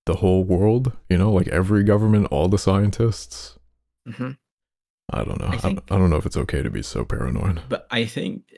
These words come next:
Speaker 2: it's their right to be stupid. It's just, like,
Speaker 1: Yeah.
Speaker 2: it's their, I
Speaker 1: Yeah.
Speaker 2: think I, this is what I love about America. Like,
Speaker 1: <laughs> Yeah.
Speaker 2: you can do anything you want,
Speaker 1: <laughs>
Speaker 2: even, like, if it's horrible to,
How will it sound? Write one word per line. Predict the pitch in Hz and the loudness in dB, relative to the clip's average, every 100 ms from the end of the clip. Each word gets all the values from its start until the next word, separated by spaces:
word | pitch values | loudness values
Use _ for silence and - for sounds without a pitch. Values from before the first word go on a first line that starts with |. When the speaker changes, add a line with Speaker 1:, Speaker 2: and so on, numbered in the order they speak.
| - | -8
Speaker 2:
it's | 113 110 104 | -4 -4 -4
their | 107 107 90 | 0 0 0
right | 98 95 - | -2 -4 -6
to | - 98 | -12 -12
be | 90 58 | -10 -12
stupid. | - - - 90 82 - - _ - - | -12 -14 -12 -12 -10 -12 -14 _ -20 -18
It's | 98 | -8
just, | 117 - | -6 -6
like, | - - - | -8 -10 -2
Speaker 1:
Yeah. | 156 254 208 151 | 0 2 0 -2
Speaker 2:
it's | 98 - | -6 -8
their, | 104 78 - _ _ _ - | -6 -6 -8 _ _ _ -6
I | 113 | 0
Speaker 1:
Yeah. | 139 | 2
Speaker 2:
think | 135 120 - _ - | 2 0 -6 _ -4
I, | 123 143 - - | -2 -2 -8 -8
this | 170 | -2
is | 196 | -2
what | 185 123 | 0 -2
I | |
love | 101 104 104 98 | -2 -2 -2 -2
about | 98 82 - | -6 -8 -10
America. | 87 85 82 - 50 - - - | -14 -12 -14 -12 -14 -10 -6 -4
Like, | - - - - - - - - | -2 -2 -4 -12 -14 -18 -20 -20
Speaker 1:
<laughs> | _ - - - - | _ -14 -12 -12 -4
Yeah. | 85 92 | -2 -2
Speaker 2:
you | 123 160 | -2 -2
can | 165 180 135 | -4 -6 -4
do | 120 139 - | -2 0 0
anything | 117 127 139 156 165 | -2 -2 -4 -6 0
you | 104 | 0
want, | 95 113 - - | 0 -6 -6 -8
Speaker 1:
<laughs> | - | -8
Speaker 2:
even, | 123 131 101 - _ _ _ - - - _ - | -4 -4 -6 -10 _ _ _ -20 -20 -20 _ -8
like, | 104 95 - _ _ - | -6 -6 -12 _ _ -6
if | 104 | -4
it's | 104 98 - | -4 -6 -14
horrible | - 123 123 104 101 | -4 0 0 0 -4
to, | 101 - | -6 -14